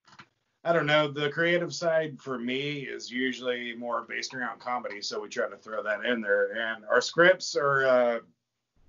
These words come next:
out of doing ten years of comedy, the funnest thing I've done, like, comedy related for me,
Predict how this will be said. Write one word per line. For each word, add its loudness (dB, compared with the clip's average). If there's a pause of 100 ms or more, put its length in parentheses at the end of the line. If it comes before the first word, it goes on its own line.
(460)
out 2
of -6
doing 4
ten -2
years 0
of -8
comedy, 0
the -6
funnest -6
thing -4
I've -2
done, -4
like, -6
comedy -4
related -2
for -14
me, -6